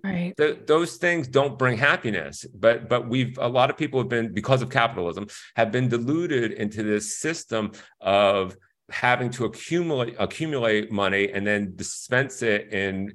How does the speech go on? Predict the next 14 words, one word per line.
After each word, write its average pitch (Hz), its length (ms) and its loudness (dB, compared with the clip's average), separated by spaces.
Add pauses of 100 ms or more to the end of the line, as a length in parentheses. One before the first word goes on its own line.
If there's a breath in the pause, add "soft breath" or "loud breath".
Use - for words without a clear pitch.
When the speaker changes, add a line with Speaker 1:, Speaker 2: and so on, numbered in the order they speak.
Speaker 2:
in 98 300 -4 (240)
totally 101 720 0 (600)
bizarre 98 600 4
and 92 140 -4
absurd 98 580 -4
ways 104 460 2 (300 loud breath)
for, 123 180 0
for 127 200 -2
Speaker 1:
Mm-hmm. 123 80 0
Speaker 2:
status 143 800 4 (280 soft breath)
that's 107 480 0
ephemeral 135 720 0
and 113 240 -4
weird. 120 600 -2